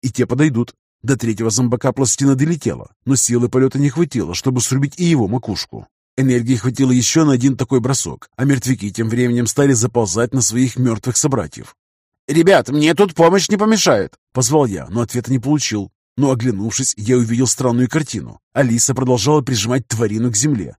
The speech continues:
В то же время она подкидывала предметы в баррикаду у входа с помощью своего навыка.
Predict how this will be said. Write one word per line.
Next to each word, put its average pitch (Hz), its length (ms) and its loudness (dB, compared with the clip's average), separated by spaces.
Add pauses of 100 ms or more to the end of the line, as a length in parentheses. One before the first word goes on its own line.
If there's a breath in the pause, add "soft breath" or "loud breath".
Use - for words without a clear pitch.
(120)
В - 80 -16
то 151 100 4
же 120 120 0
время 110 320 -2
она 131 200 2
подкидывала 131 480 0
предметы 127 400 0
в 104 80 -4
баррикаду 117 420 0
у 156 100 2
входа 104 420 -4
с - 80 -6
помощью 123 340 0
своего 135 320 2
навыка. 78 420 -6